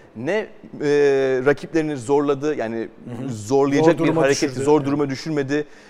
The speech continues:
Speaker 1: ne de bir lastik kilitledi. Hakikaten bu, tüm bu geçişlerini yaparken çok muntazam, temiz geçişler yaptı. Ha, Hamilton daha sonraki, hani ilk pit stoplar sonrasında
Speaker 2: Evet.
Speaker 1: daha rahat insanları geçmeye başladı.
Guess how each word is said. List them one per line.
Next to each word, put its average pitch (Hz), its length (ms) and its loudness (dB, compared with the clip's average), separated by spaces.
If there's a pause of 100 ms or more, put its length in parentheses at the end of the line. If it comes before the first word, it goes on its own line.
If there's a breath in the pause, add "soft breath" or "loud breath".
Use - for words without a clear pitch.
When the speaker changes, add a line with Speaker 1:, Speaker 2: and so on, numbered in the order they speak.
(120)
Speaker 1:
ne 165 180 0
de 180 140 2
bir 165 100 -2
lastik 156 400 -4
kilitledi. - 240 -8
Hakikaten 170 440 -6
bu, 170 120 -8
tüm 233 200 -8
bu 170 80 -6
geçişlerini 165 340 -2
yaparken 185 420 -4
çok - 200 -4
muntazam, 151 600 -6 (140)
temiz 151 200 -4
geçişler 131 380 -4
yaptı. 101 380 -4 (320 loud breath)
Ha, 208 200 2
Hamilton 247 600 0
daha 196 240 0
sonraki, 175 560 -6 (200 loud breath)
hani 147 160 -8 (280)
ilk 226 120 -2 (340)
pit 190 140 -6
stoplar 185 400 -2
sonrasında 135 840 -2
Speaker 2:
Evet. 135 300 2
Speaker 1:
daha 151 240 6
rahat 131 220 4
insanları 120 400 -4
geçmeye 113 440 -4
başladı. 120 500 -2